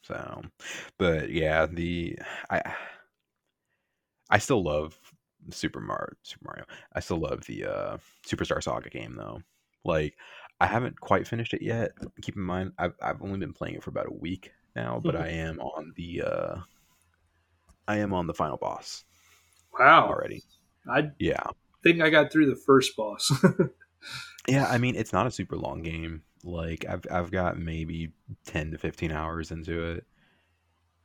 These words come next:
Speaker 1: I mean, maybe more like fifteen, twenty.
Speaker 2: That's
Speaker 1: I don't,
Speaker 2: fine.
Speaker 1: I
Speaker 2: I've
Speaker 1: honestly
Speaker 2: got
Speaker 1: don't know
Speaker 2: ten
Speaker 1: how
Speaker 2: to
Speaker 1: much
Speaker 2: fifteen
Speaker 1: time,
Speaker 2: hours
Speaker 1: you know, I
Speaker 2: too.
Speaker 1: have to play. Yeah. I mean, you, you know, I don't, I don't,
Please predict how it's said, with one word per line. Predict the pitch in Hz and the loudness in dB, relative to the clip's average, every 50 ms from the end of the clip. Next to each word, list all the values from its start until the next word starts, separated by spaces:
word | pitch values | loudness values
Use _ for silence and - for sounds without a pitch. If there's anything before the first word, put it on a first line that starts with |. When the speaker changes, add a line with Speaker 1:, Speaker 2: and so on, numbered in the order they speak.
| - | -12
Speaker 1:
I | - | -8
mean, | 80 80 | -6 -6
maybe | 80 80 78 | -6 -6 -6
more | 73 67 50 60 | -8 -6 -6 -6
like | 58 - | -6 -6
fifteen, | - - - - - - | -8 -10 -10 -10 -12 -12
twenty. | - 60 58 62 62 67 - _ _ _ _ _ _ - | -10 -10 -10 -8 -10 -10 -12 _ _ _ _ _ _ 0
Speaker 2:
That's | 139 151 175 165 | 2 2 4 4
Speaker 1:
I | |
don't, | - | 4
Speaker 2:
fine. | - | 4
Speaker 1:
I | - 165 | 6 6
Speaker 2:
I've | - | 6
Speaker 1:
honestly | 135 139 - 143 | 6 6 6 4
Speaker 2:
got | 123 | 2
Speaker 1:
don't | 123 156 | 2 2
know | 82 78 | 0 0
Speaker 2:
ten | 131 - | 2 2
Speaker 1:
how | - | 0
Speaker 2:
to | - | -2
Speaker 1:
much | - - | 0 -2
Speaker 2:
fifteen | 131 127 - 131 123 | -2 0 2 0 0
Speaker 1:
time, | 120 123 | 2 2
Speaker 2:
hours | 127 127 | 2 2
Speaker 1:
you | 82 | 2
know, | 78 - 151 | 4 2 2
I | |
Speaker 2:
too. | - | 2
Speaker 1:
have | 80 - | 2 -2
to | - - - - | -4 -12 -8 -6
play. | 76 78 - - _ _ _ _ _ _ _ _ _ _ _ _ _ _ _ _ _ - | -6 -6 -6 -10 _ _ _ _ _ _ _ _ _ _ _ _ _ _ _ _ _ -16
Yeah. | - 62 71 73 73 82 85 _ _ _ _ _ _ - | -16 -14 -14 -14 -12 -14 -14 _ _ _ _ _ _ -8
I | 82 | -6
mean, | 78 78 69 53 - | -6 -6 -8 -8 -10
you, | 87 82 82 85 80 | -10 -8 -8 -8 -8
you | 53 85 85 | -6 -6 -4
know, | 82 78 73 | -4 -2 -4
I | 65 69 | -2 -4
don't, | 69 69 67 62 55 - _ _ - | -4 -4 -4 -6 -10 -12 _ _ -2
I | 82 | -2
don't, | 80 78 - | -2 -2 -4